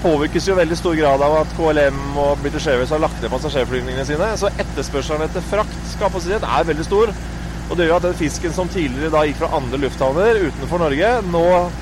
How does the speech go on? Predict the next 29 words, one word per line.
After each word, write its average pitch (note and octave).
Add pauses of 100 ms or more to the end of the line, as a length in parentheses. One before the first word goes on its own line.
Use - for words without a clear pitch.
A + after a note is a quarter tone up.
(260)
går F#3
heller D#3
herfra. B2+ (420)
Så D#3+
det E3
vi D3+
merker E3+
er D#3
jo C#3
en D3
kjempestor D3+
pågang. D#3+ (400)
Nå E3
tror F3+
jeg F3
ikke A3+
det A3
at G3+
frakttallene E3
totalt D#3
sett F3+
kommer D#3+
til E3
å D#3+
øke A#2+
så C#3+
veldig D3+
mye, E3
men F3